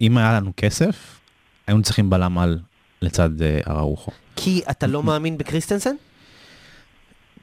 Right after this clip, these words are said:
Speaker 3: הבחירה
Speaker 1: קריסטנסן
Speaker 3: שלי
Speaker 1: מגיע,
Speaker 3: בדיוק.
Speaker 1: קריסטנסן מגיע עם הרבה של סימני שאלה, פשוט.
Speaker 2: גם
Speaker 1: זה
Speaker 2: אתה
Speaker 1: הכל.
Speaker 2: מרגיש ככה, אופיר, לגבי קריסטנסן?
Speaker 3: ודאי, זה יכולה... אני כן סקרן, ואני אוהב להיות סקרן, זה טוב,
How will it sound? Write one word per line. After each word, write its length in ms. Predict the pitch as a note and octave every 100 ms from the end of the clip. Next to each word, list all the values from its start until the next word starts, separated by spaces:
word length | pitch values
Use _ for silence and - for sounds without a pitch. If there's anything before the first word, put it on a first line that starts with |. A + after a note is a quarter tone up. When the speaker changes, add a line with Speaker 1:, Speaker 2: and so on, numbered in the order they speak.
| -
Speaker 3:
הבחירה 200 | G#2+ A#2+
Speaker 1:
קריסטנסן 300 | C3+ D#3 C3+
Speaker 3:
שלי 200 | C#3+ B2+
Speaker 1:
מגיע, 220 | A#2+ B2+
Speaker 3:
בדיוק. 180 | C#3 -
Speaker 1:
קריסטנסן 420 | B2+ C#3 B2 B2
מגיע 220 | G#2+ A2+
עם 60 | G#2+
הרבה 160 | G2
של 240 | G2 G2+ F2+
סימני 300 | - F2+ E2+
שאלה, 240 | - - -
פשוט. 340 | F#2 - - - - - - - - _ - _ _ _ _ _ _ _ _ _ _ _ - - -
Speaker 2:
גם 100 | C3+
Speaker 1:
זה 60 | F2
Speaker 2:
אתה 140 | D#3+
Speaker 1:
הכל. 80 | D#3+
Speaker 2:
מרגיש 240 | E3+ G#3+
ככה, 200 | A#3+ A#3
אופיר, 260 | B3 - C4+ -
לגבי 260 | G3 A3 A3
קריסטנסן? 420 | A3+ A3+ A#3+ D#4 - _ _ _ _ _ _
Speaker 3:
ודאי, 640 | F#2+ G2 F#2 A#2 A#2+ A2+ F#2
זה 60 | F#2+
יכולה... 800 | - G#2+ A2+ A#2+ A#2+ A#2 A2 A2
אני 180 | A2+ A#2+
כן 200 | - D#3 -
סקרן, 400 | D#3 - B2 A2+ C#3 - _ G2+
ואני 280 | A2+ A#2
אוהב 120 | C3+ D3
להיות 180 | D3 C#3
סקרן, 340 | A#2+ A2+ A2+ G#2+
זה 80 |
טוב, 240 | G#2 C#3